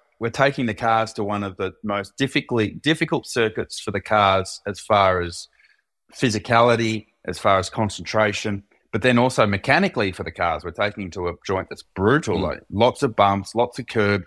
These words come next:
Speaker 1: brushing the walls everywhere, a lot of the talk, I mean, you know, I'm, I'm part of the Penrite Racing organisation now, and a lot of our talk is literally just get the first race finished. Let's just get through the first day.
Speaker 2: Survival mode.
Speaker 1: Su-,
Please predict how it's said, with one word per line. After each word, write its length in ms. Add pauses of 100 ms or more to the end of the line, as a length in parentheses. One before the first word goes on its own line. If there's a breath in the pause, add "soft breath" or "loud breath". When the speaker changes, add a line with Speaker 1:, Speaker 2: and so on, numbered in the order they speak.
Speaker 1:
brushing 340
the 80
walls 320
everywhere, 480 (640)
a 60
lot 200
of 80
the 100 (200)
talk, 300
I 80
mean, 300
you 60
know, 180
I'm, 120 (140)
I'm 280 (220)
part 200
of 60
the 80
Penrite 380
Racing 340
organisation 720
now, 160
and 100
a 20
lot 160
of 60
our 160
talk 300
is 160 (260)
literally 680 (220)
just 260
get 200
the 60
first 340
race 200
finished. 480 (300)
Let's 200
just 220
get 180
through 280
the 60
first 400
day. 420
Speaker 2:
Survival 540
mode. 360
Speaker 1:
Su-, 360